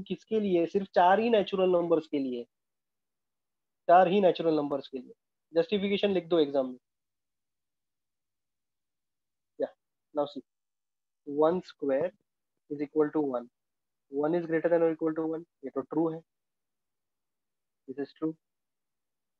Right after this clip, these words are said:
One is greater than or equal to one, true। Two square is four,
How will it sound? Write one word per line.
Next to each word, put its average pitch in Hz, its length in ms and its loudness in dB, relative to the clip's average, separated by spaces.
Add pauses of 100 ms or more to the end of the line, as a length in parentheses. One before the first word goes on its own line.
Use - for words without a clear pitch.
(560)
One 151 200 0
is 170 60 -4
greater 160 260 -2
than 175 200 4
or 180 160 -2
equal 165 380 0
to 156 180 -2
one, 123 100 -14 (1300)
true। 147 200 0 (240)
Two 170 200 -2
square 165 360 0
is 135 100 -6 (180)
four, 170 200 -6